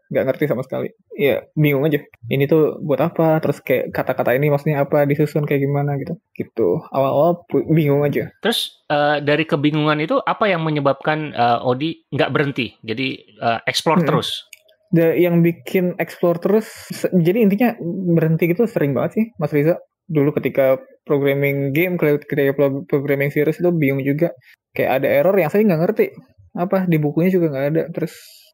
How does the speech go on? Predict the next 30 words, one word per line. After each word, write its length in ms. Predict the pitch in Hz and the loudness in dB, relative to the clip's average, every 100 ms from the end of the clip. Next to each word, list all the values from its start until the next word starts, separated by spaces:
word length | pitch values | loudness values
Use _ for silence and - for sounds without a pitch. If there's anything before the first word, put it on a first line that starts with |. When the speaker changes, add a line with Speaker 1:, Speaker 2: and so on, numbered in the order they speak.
| _ | _
Speaker 1:
yang 160 | - 156 | -2 0
bikin 240 | 156 156 | 0 0
explore 320 | 147 - 156 - | -4 0 -2 0
terus, 240 | 208 220 - | -2 -2 -2
ya 80 | 151 | 0
mungkin 240 | 180 220 | 2 2
ketika 240 | - 139 | 0 -2
kayak 280 | 143 147 143 | 0 0 0
gitu 120 | 214 | 2
adalah, 400 | 208 143 170 175 - _ _ _ _ _ _ - | 2 2 2 0 -6 _ _ _ _ _ _ -2
ya 320 | 160 151 143 | 2 2 0
tadi 320 | 175 214 - - | 2 0 0 -6
rasa 240 | 147 151 | -2 -2
penasarannya, 720 | 147 143 143 135 139 170 214 226 _ _ _ - | -2 -2 0 0 0 0 0 -2 _ _ _ -6
atau 160 | 151 196 | 0 2
mungkin 240 | 196 247 | 2 4
di 80 | 196 | 2
masa 320 | 147 139 147 | 2 0 0
depan, 400 | 139 143 156 208 | 0 0 0 2
mungkin 240 | 202 226 190 | 2 2 2
di 80 | |
sel-, 280 | 151 151 139 - | 0 -4 -8 -8
setelah, 240 | - 135 151 | -4 -2 -4
setelah 260 | - 143 113 | -4 -2 -2
itu 180 | - 214 247 _ _ _ | 0 0 0 _ _ _
ada 160 | - 151 | -4 -2
kebutuhan 480 | 147 160 175 196 220 | 2 2 2 2 2
untuk 560 | 185 175 - - - _ _ | 2 -2 -4 -16 -20 _ _
maju 240 | 170 165 | 0 2
terus, 320 | 175 180 170 | 2 2 0